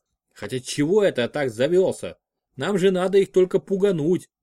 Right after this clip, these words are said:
а вовсе не мост взрывать. На нашем восточном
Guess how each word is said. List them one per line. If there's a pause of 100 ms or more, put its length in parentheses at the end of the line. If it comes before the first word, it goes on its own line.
а
вовсе
не
мост
взрывать. (760)
На
нашем
восточном